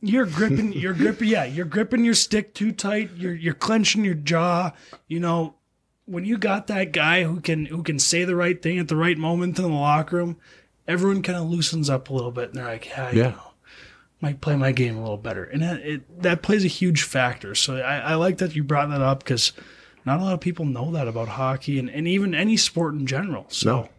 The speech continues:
Speaker 2: no. Uh, th-, again, that's just the biggest thing was, like, through, you're playing games that are as emotional as that, and you guys went through it. Like, you're playing these games that's, like, high stakes, huge stage. And it's like, we have a chance to do something special. Like, it's gonna happen. Guys are gonna get really wound up, and it's like, you gotta be able to be a leader. And it's like,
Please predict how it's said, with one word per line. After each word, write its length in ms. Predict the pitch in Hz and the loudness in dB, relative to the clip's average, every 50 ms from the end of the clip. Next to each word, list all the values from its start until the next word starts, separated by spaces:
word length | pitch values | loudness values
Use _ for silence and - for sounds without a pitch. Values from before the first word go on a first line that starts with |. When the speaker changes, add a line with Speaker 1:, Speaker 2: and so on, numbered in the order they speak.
| _ _ - | _ _ -4
Speaker 2:
no. 300 | 107 107 110 101 - - - | -2 -2 0 -2 -4 -6 -2
Uh, 160 | 113 113 123 | 2 2 2
th-, 240 | - 127 120 135 - | 4 4 4 4 4
again, 220 | 120 107 135 143 113 | 4 4 4 2 2
that's 240 | 87 95 95 - - | 2 0 0 0 -2
just 120 | - - - | -6 -4 0
the 100 | - 101 | 0 -2
biggest 400 | 80 - 107 101 98 87 - - | 0 0 -4 -2 -2 -2 -4 -2
thing 240 | - 107 113 107 85 | 0 0 0 0 -2
was, 220 | 85 85 78 78 | -4 -4 -4 -2
like, 240 | 90 87 82 80 - | -2 -2 -2 -2 -4
through, 460 | - - - 104 101 101 95 98 - | -8 -4 0 2 2 2 2 2 2
you're 100 | - 113 | 0 0
playing 360 | 110 - - 131 127 127 110 87 | 0 0 0 0 0 0 0 2
games 320 | 95 98 110 113 107 87 | 2 2 2 2 2 2
that 80 | 92 87 | 2 2
are 40 | 90 | 2
as 100 | 90 82 | 2 0
emotional 440 | 82 85 90 107 107 - - 87 85 | 0 0 0 0 0 -2 -4 -4 -4
as 120 | 82 80 | -4 -2
that, 140 | 87 90 90 | 0 0 0
and 100 | 90 98 | 0 -2
you 80 | 113 | -4
guys 260 | 139 165 131 85 76 - - - _ - | -4 -4 -6 -6 -8 -10 -12 -20 _ -8
went 180 | - 90 85 - | -6 -6 -6 -6
through 220 | - - 87 95 | -4 0 2 2
it. 80 | 117 120 | 2 2
Like, 140 | - 95 - | 0 -4 -2
you're 80 | 113 104 | -2 -2
playing 300 | - - 131 123 123 123 | 0 0 0 0 2 2
these 120 | 110 98 90 | 0 0 0
games 360 | - 104 107 113 120 113 90 | 2 2 4 4 2 2 2
that's, 300 | 95 92 90 - - - | 0 0 0 0 2 2
like, 180 | 101 98 - - - - - - - _ | 2 2 0 -2 -18 -20 -20 -20 -20 _
high 220 | - - 101 101 | -2 0 0 0
stakes, 420 | 95 - - - 104 90 80 - - | 0 -2 -2 0 0 0 0 -2 -4
huge 360 | - - 110 107 95 85 - | -4 -2 0 0 0 -2 -2
stage. 480 | - - 107 104 98 90 80 82 78 | 0 2 4 4 4 4 2 0 -2
And 40 | 80 | -4
it's 120 | 82 78 82 | -4 -4 -2
like, 80 | 82 87 | 0 2
we 80 | 104 | 2
have 80 | 110 95 | 2 2
a 40 | 90 | 0
chance 360 | - - - 101 92 85 - | -4 -2 -2 -2 -2 -4 -4
to 40 | 92 | -2
do 120 | 92 95 | -2 0
something 340 | - - 98 85 - 87 80 | 0 -2 -4 -4 -4 -4 -4
special. 440 | - - - - 107 104 - - 92 | -4 -2 0 0 0 0 -2 -4 -2
Like, 180 | 85 82 - - - - - - - - | -2 -2 -2 -4 -14 -16 -16 -14 -12 -6
it's 180 | - 98 - | -6 -6 -4
gonna 240 | - - 131 127 113 | 0 0 0 2 0
happen. 400 | 85 87 113 117 117 - - 80 | 0 0 0 0 0 0 -2 -4
Guys 300 | 78 87 90 101 95 90 | 0 0 0 0 0 -2
are 20 | |
gonna 320 | 80 - - - 107 107 101 | -6 -6 -2 -2 0 0 2
get 180 | 82 90 90 | 0 0 -2
really 280 | - 85 90 87 85 85 | -2 -2 -2 0 2 2
wound 260 | 82 85 85 82 80 | 2 0 -2 -2 0
up, 220 | 90 95 92 - 90 | 0 -2 -2 -2 -4
and 100 | 78 78 | -6 -6
it's 200 | 76 - - - | -6 -6 -6 -8
like, 120 | 90 - | -6 -4
you 80 | 98 92 | -4 -2
gotta 300 | 80 90 90 92 90 82 | 0 2 2 2 2 0
be 240 | 76 90 87 87 | 0 0 2 2
able 180 | 90 90 85 87 | 2 2 2 0
to 80 | 80 78 | -2 0
be 160 | - 95 98 | 0 2 2
a 80 | 98 | 4
leader. 320 | 90 90 110 117 95 80 82 | 4 4 4 4 4 2 2
And 100 | 80 82 | 0 0
it's 200 | 78 - - - | -2 -4 -2 0
like, 220 | 85 87 82 - | 0 0 0 -2